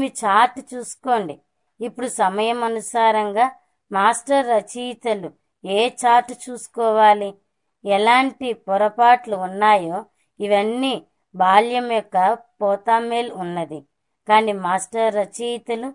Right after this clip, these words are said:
మీరు ఏ చార్ట్ చెక్ చేసుకోవాలి? మీరు ప్రతి శక్తిని ఎదురుగా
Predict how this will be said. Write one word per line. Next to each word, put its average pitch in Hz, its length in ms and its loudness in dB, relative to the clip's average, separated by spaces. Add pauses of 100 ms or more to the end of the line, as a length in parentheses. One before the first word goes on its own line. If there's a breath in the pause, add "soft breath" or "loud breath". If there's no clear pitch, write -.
(380)
మీరు 233 220 -8 (180)
ఏ 202 40 0 (200)
చార్ట్ 240 380 2
చెక్ 240 200 -6 (100)
చేసుకోవాలి? 220 760 -2 (500)
మీరు 220 300 -2 (120)
ప్రతి 202 340 -10 (220)
శక్తిని 269 500 -6
ఎదురుగా 233 400 -2